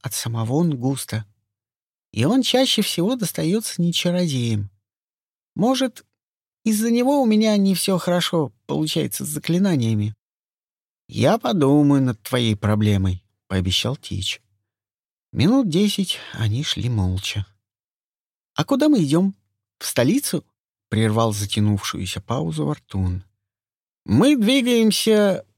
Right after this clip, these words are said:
в этом направлении», указал рукой привратник. «А что там находится, я не знаю. Говорил же тебе, я не местный». «А можно узнать, почему вы идете именно туда?»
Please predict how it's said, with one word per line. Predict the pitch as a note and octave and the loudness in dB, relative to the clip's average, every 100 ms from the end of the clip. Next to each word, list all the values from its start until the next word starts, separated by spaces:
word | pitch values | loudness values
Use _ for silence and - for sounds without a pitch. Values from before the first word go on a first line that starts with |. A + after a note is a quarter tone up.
| _ | _
в | F#2 G2+ | -4 2
этом | G3 G3+ F3+ | 2 2 2
направлении», | E3+ D3+ D#3 D3+ A2 G2+ G2+ - _ _ _ | 2 0 2 2 2 0 -4 -8 _ _ _
указал | G2+ A2 G2+ C3+ | -2 0 0 0
рукой | C3 G#2+ A#2+ | 0 -2 -4
привратник. | A2 A2 G#2 G2 F#2+ G2 F#2+ - _ _ _ _ _ | -2 -4 -2 0 -2 -4 -8 -12 _ _ _ _ _
«А | - | 0
что | A#3+ D4 | 0 0
там | C#4+ A#3+ | 0 0
находится, | A3+ G#3+ C#4 A#3 D#3+ - | 2 0 0 -2 -2 -4
я | G3+ D4+ | -2 -2
не | F3 | -2
знаю. | G2+ G#2 G2 G2+ G2+ F#2+ _ _ _ _ _ _ _ | -2 0 0 2 0 -4 _ _ _ _ _ _ _
Говорил | - A#2 G#3 B3+ A3+ | -8 0 2 2 2
же | A#2+ | 0
тебе, | - A2 G#2 G#2+ _ | -4 -4 -4 -6 _
я | - F#2+ A2+ D3 | -10 0 2 2
не | G3+ C4+ | 2 2
местный». | G3+ F#2+ - - F2+ F#2+ _ _ _ _ _ _ _ _ _ | 2 0 -4 -6 -6 -6 _ _ _ _ _ _ _ _ _
«А | - A#3 | -2 2
можно | D4 D4+ A#3 | 2 2 0
узнать, | G3 F#3+ C#3 - _ _ | 2 2 0 -4 _ _
почему | - - G3 - E4 C4 | -18 -6 -2 0 2 4
вы | E3 D3+ - | 4 2 0
идете | F3 G3+ D#4 - C#3 - _ | 0 2 2 0 -4 -4 _
именно | - C#4 C4 B3 | 2 4 4 2
туда?» | A3 B3 D#3+ F#2 | 0 0 0 0